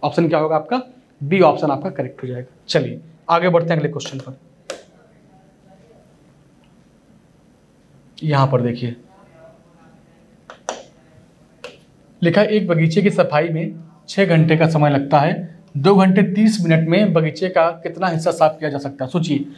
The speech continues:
अगर एक भाग साफ करना है, बगीचा पूरा complete साफ करना है, तो आप कहेंगे पूरा बगीचा, और पूरे बगीचे का मतलब होता है बगीचे का एक भाग, एक भाग complete करने में इसको कितना समय लगता है, छः घंटे का समय लगता है।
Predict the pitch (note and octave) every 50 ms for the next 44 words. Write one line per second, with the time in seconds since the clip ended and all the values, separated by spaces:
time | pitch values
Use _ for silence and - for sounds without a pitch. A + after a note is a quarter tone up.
0 | - - - - - F3+ F#3 G#3+ G#3+ - G#3 A3 A3+ G#3+ F3 E3 F#3 G3+ E3 -
1 | F#3 E3+ E3 - - E3 E3 E3 D#3+ E3 E3 E3+ E3 A#3 - A3 A3 G#3+ G#3+ G3
2 | F3+ D#3+ G#3 G#3+ G#3+ - F3+ D#3+ D#3+ - E3 D#3 D#3 F3 F3 G3 F3+ - - D#3+
3 | F3+ F#3 D#3 F3+ G#3 - - - - - - G3 G#3 A#3 A3 F#3 E3+ D#3 D3 -
4 | C#3 B2+ - - - - - - - F#3 E3+ - G3 G#3 A3+ A3+ G#3 G3 F#3 E3
5 | G3 G#3+ G3+ G3+ F#3+ F#3 G3 F#3+ F#3+ F#3 A3 G3+ F3+ E3+ E3+ D#3+ - F#3+ - A3+
6 | A3 - - F#3 F3 D#3 C#3+ B2 A#2+ B2+ B2+ - - _ _ - - G3+ A3+ A3+
7 | E3 D3+ D#3+ E3+ D#3+ - E3+ E3 D#3+ D#3+ E3 D#3+ - D#3+ C#3+ D3+ C#3+ - - E3
8 | D#3+ D#3+ D#3+ G#3 G3 - D3+ C#3 C3 C3 B2+ - - C3+ C#3 E3+ G#3+ - - -
9 | - - _ - _ - _ _ - - - _ _ - - - _ _ _ -
10 | - - G#3+ G3 D#3+ C#3+ C3+ C#3+ C3+ C3 B2 - B2 A#2+ B2 A#2+ A#2 A#2+ - -
11 | A2+ A#2 A#2+